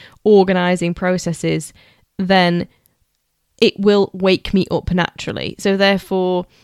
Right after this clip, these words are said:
I, if I need an alarm clock to wake me up, then my body and brain have not finished doing everything that they needed to do.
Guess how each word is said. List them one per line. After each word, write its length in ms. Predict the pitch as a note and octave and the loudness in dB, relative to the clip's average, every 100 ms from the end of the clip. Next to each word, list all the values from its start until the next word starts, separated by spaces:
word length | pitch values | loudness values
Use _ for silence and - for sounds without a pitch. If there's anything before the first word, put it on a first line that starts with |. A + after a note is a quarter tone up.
| _ _ - | _ _ -4
I, 220 | F#3+ - _ _ _ _ _ | -4 -6 _ _ _ _ _
if 180 | - F3+ | -10 0
I 100 | G#3 | 4
need 240 | G#3+ A#3 | 6 4
an 80 | G#3+ | 2
alarm 380 | F#3+ F#3 A#3 B3 | 2 2 2 2
clock 220 | A#3+ - | -2 -6
to 100 | - | -4
wake 160 | F3 - | -4 -4
me 160 | E3+ | -4
up, 200 | E3 - | -4 -4
then 120 | F3+ F3 | -4 -2
my 140 | E3+ | -2
body 260 | F3 E3+ E3 | -2 -4 -4
and 80 | |
brain 220 | E3 D#3+ D#3 | -2 -2 -2
have 120 | D3+ | -4
not 200 | D#3+ - | -8 -6
finished 400 | - F3 D#3 - | -2 -2 -4 -4
doing 260 | E3+ E3 - | -2 -2 -2
everything 460 | E3 E3+ E3 D#3 | -2 -4 -6 -6
that 160 | D#3+ - | -6 -8
they 320 | D#3+ D#3+ D#3+ - | -2 0 0 -2
needed 460 | E3 E3 E3 D#3 | -2 -2 -4 -6
to 100 | - | -8
do. 300 | D#3 D#3+ C#3 | -4 -2 -2